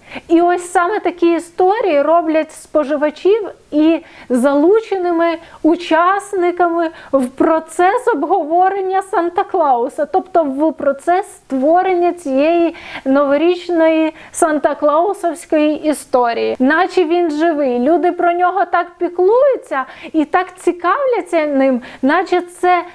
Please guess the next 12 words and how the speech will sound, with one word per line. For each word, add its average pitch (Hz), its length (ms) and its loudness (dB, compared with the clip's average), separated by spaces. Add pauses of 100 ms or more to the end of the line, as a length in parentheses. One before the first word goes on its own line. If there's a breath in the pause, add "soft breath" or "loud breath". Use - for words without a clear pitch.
абсолютно 320 840 0
реальний, 269 920 0
живий 294 580 0
персонаж, 262 920 -2 (340 loud breath)
який 359 580 2
має 311 640 0 (200 loud breath)
якісь 302 420 2
зміни 262 760 2
у 349 180 4
житті 302 440 -2
щороку. 226 800 0 (260 loud breath)
І, 294 140 2